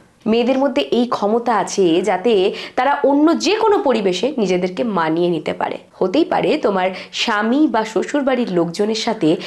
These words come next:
তোমার ঠিক মিল খেলো না, সেই মুহূর্তে আমি তোমাকে একটাই কথা বলতে চাই যে ওখানে দাঁড়িয়ে থেকে ওখানের পরিবেশ মানাতে মানাতে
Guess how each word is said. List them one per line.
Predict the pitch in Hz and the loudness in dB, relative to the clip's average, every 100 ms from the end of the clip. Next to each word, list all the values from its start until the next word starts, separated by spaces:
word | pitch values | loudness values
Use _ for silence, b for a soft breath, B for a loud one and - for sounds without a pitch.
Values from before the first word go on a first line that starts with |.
| B - | B -4
তোমার | 240 262 262 | -2 -2 -2
ঠিক | 339 320 B B - | -4 -4 B B 2
মিল | 226 277 285 | 4 4 2
খেলো | - 175 139 | 0 -2 0
না, | 147 - - _ - | -2 -10 -18 _ -10
সেই | - 175 | -2 0
মুহূর্তে | 185 170 208 214 - 202 190 208 B | 0 0 -2 -2 0 2 2 -2 B
আমি | 190 220 | -4 -2
তোমাকে | 226 226 240 | -2 -2 0
একটাই | 202 - - 247 | -2 -2 -2 0
কথা | 233 151 170 | 0 -2 -2
বলতে | 160 160 165 | -2 -2 -4
চাই | - 180 - - B B B | -4 -6 -8 -20 B B B
যে | 214 302 269 | -2 0 2
ওখানে | 220 254 269 | 0 0 0
দাঁড়িয়ে | 269 190 190 226 240 | 0 0 0 0 0
থেকে | 240 226 240 226 | -2 -2 0 0
ওখানের | 220 233 233 214 | 0 -2 0 0
পরিবেশ | 202 208 233 226 | 0 0 -2 0
মানাতে | 190 175 196 202 | -2 0 -2 0
মানাতে | 220 196 208 214 196 | 0 0 -2 2 0